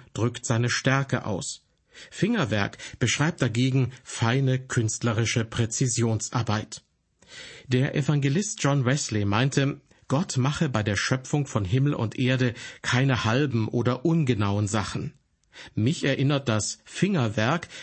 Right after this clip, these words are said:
an die präzise, vollkommene Arbeit einer Stickerei oder Häkelei. Gott legte seinen Glanz und seine Herrlichkeit auf sein Kunstwerk namens Schöpfung.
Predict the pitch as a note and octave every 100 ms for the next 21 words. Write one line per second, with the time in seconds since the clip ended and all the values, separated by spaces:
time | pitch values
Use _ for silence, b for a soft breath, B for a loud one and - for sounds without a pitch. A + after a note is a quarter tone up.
0 | B A#2+ A2+ A2+ - A2 - - F3 F3
1 | E3+ E3 B - C3+ D3+ D3 B2+ B2+ B2
2 | - A2+ A2+ A#2+ - A2 G#2 - - A#2
3 | G#2+ G#2+ A2 A#2 B B B2+ C#3 B2 A#2
4 | A2 A2+ G#2+ A2+ F2+ _ _ _ _ _
5 | B B B B - D3 - - B A2+
6 | A2+ D3 - B2+ A#2+ A#2+ A#2+ A#2 A2+ C3+
7 | B2+ - A2 A2 A#2 A2+ A2 C3+ B2 -
8 | - G#2 - A#2 - G#2+ A2 - C#3 C3
9 | A#2+ A#2 A#2 B B G#2+ G#2+ G#2+ A#2+ C3
10 | - A2+ - B2 C3+